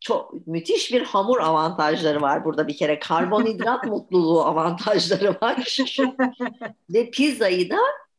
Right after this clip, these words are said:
Speaker 1: her yerden çok kolaylıkla sipariş verebiliyorsun.
Speaker 2: Evet.
Speaker 1: Yani bu avantajlar zaten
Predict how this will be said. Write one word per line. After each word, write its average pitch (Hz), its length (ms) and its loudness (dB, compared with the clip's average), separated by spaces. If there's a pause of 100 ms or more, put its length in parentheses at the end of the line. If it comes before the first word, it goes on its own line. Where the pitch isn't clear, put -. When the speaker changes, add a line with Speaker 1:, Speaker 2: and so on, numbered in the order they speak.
(160)
Speaker 1:
her 269 240 -2
yerden 208 540 -2
çok 247 260 -2
kolaylıkla 185 560 0
sipariş 175 640 -2
verebiliyorsun. 135 760 -6 (120)
Speaker 2:
Evet. 180 280 -8
Speaker 1:
Yani 160 240 -2 (200)
bu 269 360 2
avantajlar 175 1120 0
zaten 170 640 -4